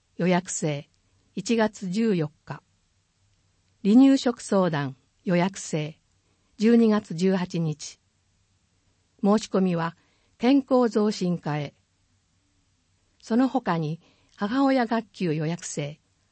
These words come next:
パパママクラス予約制、パパママクッキング予約制があります。献血にご協力ください。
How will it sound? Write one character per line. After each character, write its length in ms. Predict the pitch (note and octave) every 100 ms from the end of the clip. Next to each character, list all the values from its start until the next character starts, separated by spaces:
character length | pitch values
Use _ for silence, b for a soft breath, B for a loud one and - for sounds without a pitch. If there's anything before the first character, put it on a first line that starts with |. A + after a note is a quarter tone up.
| _
パ 140 | G3
パ 120 | C4
マ 120 | C4+ B3+
マ 140 | B3
ク 100 | A3+
ラ 120 | G3
ス 160 | G3 F3
予 140 | E3
約 200 | E3 F3
制、 360 | - D#3+ C#3 - _ _ _ _
パ 120 | G3
パ 120 | B3+
マ 140 | C4 B3
マ 100 | A#3+
ク 120 | A#3
ッ 40 | A3
キ 140 | - F3+
ン 140 | D#3+
グ 120 | D#3+
予 140 | G3 F3
約 240 | F#3 F#3
制 280 | - F3 D3+
が 200 | D3+ E3 _
あ 80 | G3
り 120 | D#3
ま 120 | C#3+ C#3+
す。 240 | - - _ _ _ _ _ _ _ _ _ _ _ _ _ _ _ _ -
献 260 | B3 C#4+
血 300 | C#4 C4+ -
に 180 | A3 A3 -
ご 120 | E3
協 220 | A3 G#3+
力 260 | G3+ G3 -
く 100 | E3
だ 120 | D#3
さ 220 | - D3+
い。 120 | C#3+